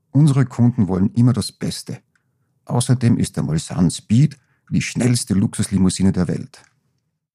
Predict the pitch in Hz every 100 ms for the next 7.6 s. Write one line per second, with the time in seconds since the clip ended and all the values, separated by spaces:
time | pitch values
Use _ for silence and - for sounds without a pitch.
0 | _ _ _ _ - 104 - 202 165 -
1 | 104 - - 123 113 117 113 117 113 95
2 | 85 92 - - - - 113 - _ _
3 | _ - 120 208 95 - - 98 - 92
4 | - 90 82 87 87 87 87 117 120 117
5 | 113 110 113 120 113 - _ _ _ _
6 | - 101 - - 202 - 101 92 90 -
7 | 104 92 - 104 127